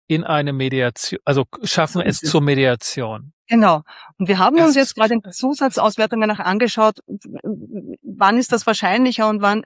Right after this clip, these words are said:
Speaker 2: weniger wahrscheinlich. Aber wir haben auch diejenigen, die das nicht realisiert haben, gefragt, aus welchen Gründen.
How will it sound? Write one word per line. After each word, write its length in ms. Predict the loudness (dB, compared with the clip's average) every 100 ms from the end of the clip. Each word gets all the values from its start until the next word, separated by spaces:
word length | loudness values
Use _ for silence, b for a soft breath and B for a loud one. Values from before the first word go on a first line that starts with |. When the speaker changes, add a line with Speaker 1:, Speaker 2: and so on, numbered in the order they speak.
| _
Speaker 2:
weniger 460 | -2 0 0 -2 -4
wahrscheinlich. 720 | -4 -6 -8 -8 0 0 0 B B B
Aber 240 | 2 4 2 _
wir 220 | -8 -2 2
haben 180 | 4
auch 120 | 2 0
diejenigen, 440 | 2 4 4 4
die 100 | 2
das 240 | 2 2 2
nicht 260 | 2 0
realisiert 400 | 0 0 -2 -2
haben, 160 | -2 -2
gefragt, 400 | -4 0 0 -2
aus 120 | -6
welchen 200 | -4 -2
Gründen. 460 | -2 -2 0 -2